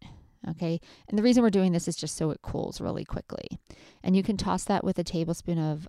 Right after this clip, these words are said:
uh, the olive oil and just, like I said, set it on that sheet pan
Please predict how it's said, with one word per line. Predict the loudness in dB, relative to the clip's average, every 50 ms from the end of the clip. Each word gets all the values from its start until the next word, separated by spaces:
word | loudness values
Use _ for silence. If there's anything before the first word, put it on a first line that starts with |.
| -18 _ -10
uh, | -8 -6
the | -6 -6 -8 -6
olive | -4 -2 -2 -2 0 2
oil | 2 2 2 2 2 0 -2 _ -14 -20 -20 _ -20 _ _ _ _
and | 0 0 2 2 2 0 0 -2
just, | -6 -8 -12 -14 -18 _ _
like | -6 -6 -6 -6 -6
I |
said, | -6 -6 -8 -8 -6
set | -2 -2 -2 0
it | 0 -2
on | -2 0
that | -2 -2 -4 -6
sheet | -8 -6 -6 -6 -6 -6
pan | -6 -4 -4 -2 -2 -2 -4 -6